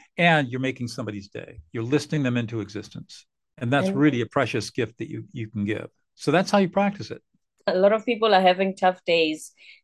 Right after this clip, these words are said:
Speaker 2: There's usually that one little smile or somebody helping them with their bags when they get on the bus that just restores their faith in humanity, so to
Speaker 1: Right.
Speaker 2: speak. So if
Speaker 1: Right.
Speaker 2: we were to walk around doing that, can you imagine the impact you'll have on them?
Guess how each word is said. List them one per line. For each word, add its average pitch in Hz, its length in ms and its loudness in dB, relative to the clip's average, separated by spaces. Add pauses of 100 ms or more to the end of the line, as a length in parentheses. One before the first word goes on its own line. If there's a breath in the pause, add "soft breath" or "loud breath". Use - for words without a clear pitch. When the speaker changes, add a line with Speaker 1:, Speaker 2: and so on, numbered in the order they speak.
Speaker 2:
There's 175 280 0
usually 208 460 4
that 190 320 6
one 175 380 2
little 208 260 4
smile 190 1120 4
or 175 260 0
somebody 185 420 0
helping 185 360 0
them 180 140 4
with 180 160 0
their 170 240 0
bags 165 420 6
when 160 180 -4
they 160 140 -2
get 160 200 0
on 170 160 -2
the 170 140 -4 (100)
bus 156 460 4
that 151 220 -4
just - 400 -10
restores 202 600 4
their 185 140 6
faith 180 300 2
in 180 120 -2
humanity, 170 580 -2
so 165 240 -2
to 165 80 0
Speaker 1:
Right. 185 100 0
Speaker 2:
speak. 143 440 -8 (280 soft breath)
So - 160 -2
if 190 140 4
Speaker 1:
Right. - 80 -6
Speaker 2:
we 220 120 4
were 233 160 8
to 214 120 -2
walk 208 260 6
around 185 460 6
doing 175 320 0
that, 160 260 4
can 160 140 -6
you 165 140 -4
imagine 151 440 -4
the 135 120 -4
impact 147 460 -6
you'll 143 180 -6
have 131 200 -2
on 120 120 -6
them? 123 260 -14